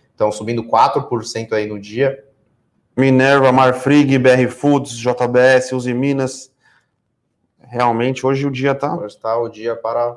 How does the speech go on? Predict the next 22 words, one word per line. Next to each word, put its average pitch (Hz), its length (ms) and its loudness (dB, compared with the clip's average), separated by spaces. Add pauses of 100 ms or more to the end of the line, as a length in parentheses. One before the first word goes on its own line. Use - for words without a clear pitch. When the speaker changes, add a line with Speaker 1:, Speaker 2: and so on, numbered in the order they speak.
Speaker 1:
super - 320 -14
ciclo 107 300 -16
de 110 80 -20
commodities 107 480 -8
mesmo. 104 240 -8
Vale 143 220 0
subindo 139 340 -6
meio 131 200 -2
por 120 200 -8
cento, 127 300 -8
mas 110 160 -2
deu 107 160 -2
uma, 117 320 -2
te-, 107 260 -6
te-, 104 360 -4
tá - 180 -4
tendo 117 200 -4
um 131 60 -2
rally 107 380 -2
aí 107 120 -2
de 107 80 -8
Vale 104 320 -2